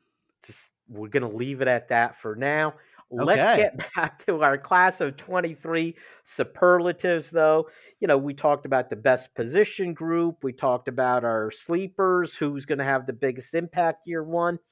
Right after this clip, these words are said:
Speaker 1: Who are your physical freaks coming out of this class? That's always a fun topic.
Speaker 2: Yeah, I mean, uh, w-, a lot of this was, is without seeing or knowing the full scope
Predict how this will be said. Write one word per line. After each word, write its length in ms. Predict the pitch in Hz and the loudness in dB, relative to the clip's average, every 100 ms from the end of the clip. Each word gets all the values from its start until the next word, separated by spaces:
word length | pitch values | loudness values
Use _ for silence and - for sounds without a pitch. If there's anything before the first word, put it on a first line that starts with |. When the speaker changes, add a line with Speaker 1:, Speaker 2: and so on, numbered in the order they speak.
| _ | _
Speaker 1:
Who 200 | - 339 | -2 0
are 60 | 302 | 0
your 160 | 170 135 | 0 -2
physical 540 | - 143 117 127 120 | -2 -4 -4 -6 -8
freaks 600 | - - 120 127 - - | -8 -10 -8 -8 -10 -16
coming 340 | - 147 143 | -6 -4 -2
out 200 | 143 143 | -4 -4
of 100 | 143 | -4
this 180 | 147 143 | -4 -6
class? 380 | - 147 147 147 | -8 -8 -8 -8
That's 220 | 226 - | -8 -4
always 300 | 131 117 104 | -4 -4 -6
a 60 | 104 | -10
fun 300 | - 101 95 | -8 -10 -8
topic. 600 | 107 98 95 101 101 _ _ _ _ | -8 -8 -8 -10 -10 _ _ _ _
Speaker 2:
Yeah, 500 | 165 185 247 269 262 220 | -10 -4 2 2 2 2
I 120 | 220 | 2
mean, 480 | 240 240 233 226 - _ _ - | 2 2 2 0 -6 _ _ -4
uh, 460 | 170 175 175 170 160 - _ - | 2 4 6 4 2 -4 _ -14
w-, 140 | 180 _ _ _ _ _ - | -14 _ _ _ _ _ -4
a 100 | 180 | 0
lot 280 | 214 294 285 | 2 4 4
of 60 | |
this 160 | 226 190 | 4 4
was, 220 | 175 156 | 2 2
is 220 | - 151 | -2 0
without 580 | 147 143 160 180 185 170 _ _ _ _ | -2 -2 0 2 2 -2 _ _ _ _
seeing 760 | - - - 202 202 196 190 185 | -10 -6 4 6 8 8 8 4
or 300 | 156 147 143 | 2 2 4
knowing 580 | 143 156 156 156 143 131 | 4 4 4 4 4 2
the 100 | 123 | -2
full 440 | - 180 180 165 | -2 4 6 6
scope 680 | - - - 147 127 117 | 0 -6 -2 0 0 -2